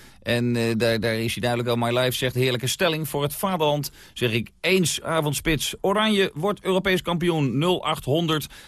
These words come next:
elf eenentwintig. Laten we luisteren naar, eh, de heer Roemer, lijsttrekker van de S P, die ook, eh, bij ons voor de microfoon reageerde voor avondspits. Wat denkt Emiel Roemer van de stelling, eh, Oranje wordt Europees kampioen?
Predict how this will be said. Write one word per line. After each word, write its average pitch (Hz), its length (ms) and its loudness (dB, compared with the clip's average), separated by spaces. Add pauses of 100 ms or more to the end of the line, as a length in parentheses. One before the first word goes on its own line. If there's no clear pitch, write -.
elf 151 360 0
eenentwintig. 156 580 0
Laten 165 220 -2
we 156 60 -2
luisteren 165 360 0
naar, 151 260 0
eh, 139 340 0
de 139 80 -2
heer 156 140 2
Roemer, 202 420 4 (240)
lijsttrekker 151 480 -2
van 151 160 -2
de 143 180 0
S - 80 -2
P, - 120 -4 (260)
die 156 160 -4
ook, - 260 0
eh, 156 80 0 (220)
bij 120 140 0
ons 139 200 -2
voor 151 100 -2
de 143 60 0
microfoon 143 460 0
reageerde 131 440 0
voor 120 160 -2
avondspits. 131 560 -2
Wat 135 260 0
denkt 147 280 -2 (300)
Emiel 214 280 4
Roemer 170 340 2 (300)
van 139 220 -2
de 123 60 0
stelling, 131 400 0
eh, 123 260 -2
Oranje 127 380 2
wordt 127 240 -2
Europees 147 400 0
kampioen? 156 480 0